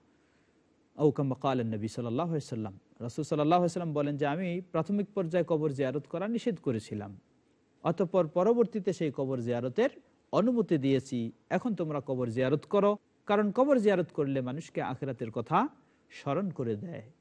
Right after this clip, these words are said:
যখন একজন মানুষ কবর জিয়ারতের জন্য যায়, কবরের কাছে দাঁড়ায়,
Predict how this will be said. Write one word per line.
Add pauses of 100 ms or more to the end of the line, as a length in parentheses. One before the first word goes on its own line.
(280)
যখন
একজন
মানুষ
কবর
জিয়ারতের
জন্য
যায়,
কবরের
কাছে
দাঁড়ায়,